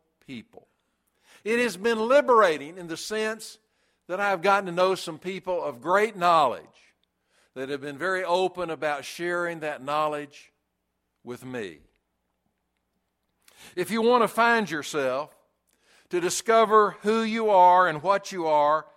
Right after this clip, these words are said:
and where you are in the world, feel free today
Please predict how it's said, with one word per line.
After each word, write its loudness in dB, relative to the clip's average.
and -2
where 4
you -6
are 4
in -8
the -2
world, -4
feel -4
free -4
today -12